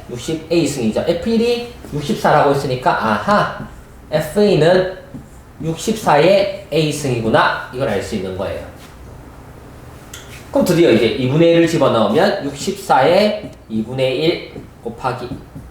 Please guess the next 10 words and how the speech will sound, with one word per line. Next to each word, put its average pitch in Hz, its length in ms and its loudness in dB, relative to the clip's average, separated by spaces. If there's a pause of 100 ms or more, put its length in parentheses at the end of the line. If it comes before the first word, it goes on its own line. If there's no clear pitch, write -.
(1080)
그 170 60 -2
다음 190 580 4 (280)
F의 214 360 2
삼분의 226 380 0
X를 208 300 -2
넣으면 175 320 2
육십사의 185 1000 -2 (280)
삼분의 180 840 -2 (260)
X. - 480 -14 (1500)
빼기 220 600 2